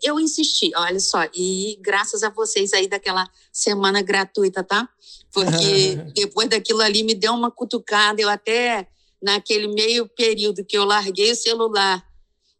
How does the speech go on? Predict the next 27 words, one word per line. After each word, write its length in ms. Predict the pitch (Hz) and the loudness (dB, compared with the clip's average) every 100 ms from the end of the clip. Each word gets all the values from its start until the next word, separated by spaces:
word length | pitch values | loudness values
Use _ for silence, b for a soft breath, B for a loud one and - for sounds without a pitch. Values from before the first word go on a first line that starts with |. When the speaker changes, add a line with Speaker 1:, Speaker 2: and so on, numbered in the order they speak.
| - | -10
Speaker 1:
veio 340 | 151 226 240 | 0 0 2
uma 180 | 233 226 | 0 0
coisa 320 | - 233 226 | 2 2 2
assim, 180 | 226 233 | -2 -4
falou, 180 | 226 233 | -4 -4
"Estuda, 420 | - - 320 302 | -4 -2 0 2
estuda, 320 | - 320 277 | 0 0 -2
estuda, 300 | - - 269 | -2 -4 -2
estuda." 340 | 262 - 262 - B B B - | -2 -2 -4 -6 B B B -4
E 120 | 214 | 2
eu, 180 | 262 311 - | 2 0 -4
claro, 360 | - 254 202 185 | 0 2 2 0
eu 80 | 196 | -4
estudo, 560 | - - 233 254 190 | -6 -6 -2 -2 -2
eu 140 | 175 170 | -6 -6
tenho, 340 | 185 175 165 - | -4 -2 -4 -6
eu 60 | 175 | -6
sou 180 | 185 | -4
pós-graduada, 920 | 170 180 190 180 185 165 165 214 202 160 | -4 -2 0 0 0 0 2 2 2 -2
sou 120 | - | -6
professora 480 | 190 180 180 196 185 | -6 -6 -4 -2 -4
e 40 | |
tudo 220 | - 185 | -6 -10
mais, 260 | 190 208 - _ _ - | -4 -4 -4 _ _ -4
mas 160 | 220 226 | 0 0
eu 60 | |
falo 260 | 247 240 | 0 0